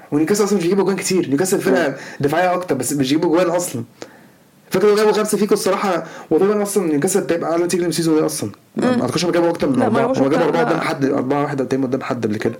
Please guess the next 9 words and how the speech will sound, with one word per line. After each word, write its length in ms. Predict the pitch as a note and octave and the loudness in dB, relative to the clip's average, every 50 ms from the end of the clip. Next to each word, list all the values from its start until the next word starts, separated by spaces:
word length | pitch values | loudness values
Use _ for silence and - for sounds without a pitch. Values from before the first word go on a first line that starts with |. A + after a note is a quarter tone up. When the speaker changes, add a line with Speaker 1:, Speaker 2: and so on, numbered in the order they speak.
| - | -6
Speaker 2:
آه. 320 | - B3 A#3 A3+ A3+ A3+ A3+ A3+ A3+ | -6 -4 -2 -2 -2 -2 -2 0 0
Speaker 1:
وأربعة 240 | A#2+ A#2 C3 C#3+ | 0 2 2 0
صفر 280 | C3+ - C#3+ C#3 - - | 0 0 -2 0 0 0
برضه. 320 | A2 A#2 A2+ A2 - - - | 2 2 0 0 -4 -6 -4
Speaker 2:
مم. 180 | B3 A#3+ A#3 A#3+ - - - - - - - - - - - - _ _ _ _ _ _ _ _ _ _ _ _ _ - - - - - | -2 -2 -2 -4 -6 -12 -20 -20 -20 -20 -20 -20 -20 -20 -20 -20 _ _ _ _ _ _ _ _ _ _ _ _ _ -16 -12 -10 -8 -4
Speaker 1:
خمسة 280 | - D3+ E3 E3+ F3 | -4 -2 0 0 0
واحد 180 | E3+ E3 E3 D3+ | 0 2 2 0
يا 80 | D#3 D3 | 0 0
باشا. 260 | D3+ C#3+ - - | -2 -4 -6 -8